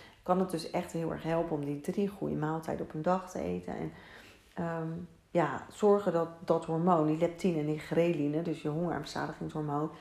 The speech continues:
weer in balans komen. Zo heb je dus ook mensen die dus niet eten omdat ze niet aanvoelen dat ze honger hebben. En er dus later op de dag achter komen, "Oh, ik heb een maaltijd overgeslagen." Dus daar veel bewuster mee bezig zijn, maakt al, ehm,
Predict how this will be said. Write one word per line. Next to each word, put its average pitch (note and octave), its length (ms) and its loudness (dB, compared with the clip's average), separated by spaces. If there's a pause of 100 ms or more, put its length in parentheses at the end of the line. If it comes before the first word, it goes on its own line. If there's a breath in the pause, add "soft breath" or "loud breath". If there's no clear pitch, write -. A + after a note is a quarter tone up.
(140 loud breath)
weer E3 180 2
in F#3+ 180 4
balans D#3+ 500 4
komen. D3 400 -2 (260 loud breath)
Zo - 120 2
heb F3 80 2
je - 60 -2
dus F3 160 -2
ook G3 200 6
mensen D3+ 440 -2
die D#3 160 0
dus D3 220 -6
niet D#3 180 -2
eten D#3+ 340 0
omdat E3+ 300 -2
ze - 100 -8
niet D3+ 360 -4
aanvoelen F3 480 2
dat D3 160 -2
ze - 80 -4
honger F3 280 2
hebben. D3 220 0
En E3+ 100 0
er E3 100 -2
dus D3 200 -8
later D3+ 300 2
op D#3 80 -4
de - 100 -18
dag D#3+ 260 0
achter - 260 -6
komen, D#3 480 -4
"Oh, D#3+ 240 0
ik F#3 180 -2
heb D3+ 120 -4
een C#3 100 -6
maaltijd D3+ 520 -2
overgeslagen." D#3 1040 0 (1000 loud breath)
Dus G3 240 2
daar G3+ 140 6
veel B3+ 320 6
bewuster G#3 340 0
mee E3+ 140 -2
bezig F#3+ 360 2
zijn, E3+ 460 -2
maakt E3+ 380 0
al, D#3 440 0
ehm, E3 280 -6